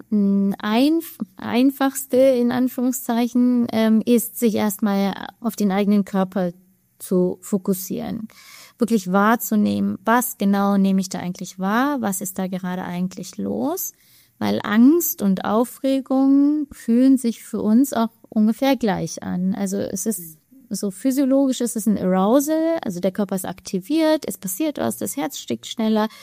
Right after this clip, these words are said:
Speaker 1: die Hautleitfähigkeit wird erhöht, ähm, dadurch schwitzen wir. Ich merke, dass, ähm, dass mir wärmer wird, ich bin aktiviert, äh, die Muskeln spannen sich an. Das kann Angst sein, es kann aber auch Aufregung sein.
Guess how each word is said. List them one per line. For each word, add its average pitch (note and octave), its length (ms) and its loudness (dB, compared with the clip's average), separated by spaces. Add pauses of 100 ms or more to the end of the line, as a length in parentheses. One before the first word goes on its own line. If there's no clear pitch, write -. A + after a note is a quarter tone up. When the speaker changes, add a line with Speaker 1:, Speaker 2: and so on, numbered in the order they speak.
(300)
Speaker 1:
die C#4+ 120 0
Hautleitfähigkeit G#3+ 960 2
wird G3 140 -4
erhöht, G3+ 500 0
ähm, F#3+ 500 -6
dadurch F#3 480 -4
schwitzen A3 560 0
wir. F#3+ 260 0 (760)
Ich G#3 280 -2
merke, F#3+ 300 0
dass, F#3+ 340 -6
ähm, F#3 480 0
dass F#3 160 -6
mir F3+ 160 -2
wärmer A#3+ 520 4
wird, G3 460 2
ich - 120 -20
bin F3 340 -4
aktiviert, G#3+ 1000 2
äh, F#3 220 -2
die F3+ 160 0
Muskeln G#3+ 500 2
spannen G3+ 320 0
sich F#3+ 220 -8
an. F#3 220 2 (420)
Das - 220 -4
kann A#3+ 340 0
Angst - 480 -2
sein, A#3+ 240 0 (160)
es - 160 -6
kann F#3+ 200 -2
aber - 200 -4
auch C#4+ 180 -4
Aufregung F3+ 720 -2
sein. E2+ 480 -8